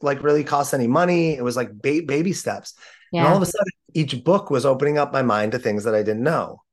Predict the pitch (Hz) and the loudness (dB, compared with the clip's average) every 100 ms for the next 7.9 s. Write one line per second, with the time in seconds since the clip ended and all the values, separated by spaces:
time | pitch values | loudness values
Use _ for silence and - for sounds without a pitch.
0 | _ - 120 135 147 139 135 131 117 113 | _ -4 0 2 2 2 -2 -2 -2 -2
1 | 117 127 110 120 117 117 113 123 123 123 | 0 0 0 0 0 0 0 0 -2 -2
2 | 117 117 135 127 123 123 131 - 214 185 | -2 0 0 2 0 0 -6 -6 -6 0
3 | 127 107 104 98 92 92 117 127 123 - | 0 0 -2 -4 -4 -2 -2 -4 -6 -2
4 | 208 185 123 107 98 95 90 - - - | 0 2 0 -2 -4 -4 -6 -10 -20 -20
5 | _ _ 143 156 156 139 143 143 160 139 | _ _ -2 -2 -2 -2 0 0 0 0
6 | 135 131 156 156 110 113 135 143 147 165 | 2 4 6 6 4 4 4 4 2 2
7 | 175 139 143 151 143 139 113 - | 2 2 2 2 2 2 0 -2